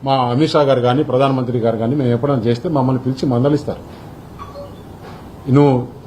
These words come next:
చేసిన తప్పు, ఈ పద్ధతి మార్చుకో" అని. అటువంటిది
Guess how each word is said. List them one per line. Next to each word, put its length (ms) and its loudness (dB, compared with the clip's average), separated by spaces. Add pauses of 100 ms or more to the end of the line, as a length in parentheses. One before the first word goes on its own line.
(100)
చేసిన 240 2
తప్పు, 380 0
ఈ 60 0
పద్ధతి 300 0
మార్చుకో" 460 2
అని. 100 -8 (1300)
అటువంటిది 920 0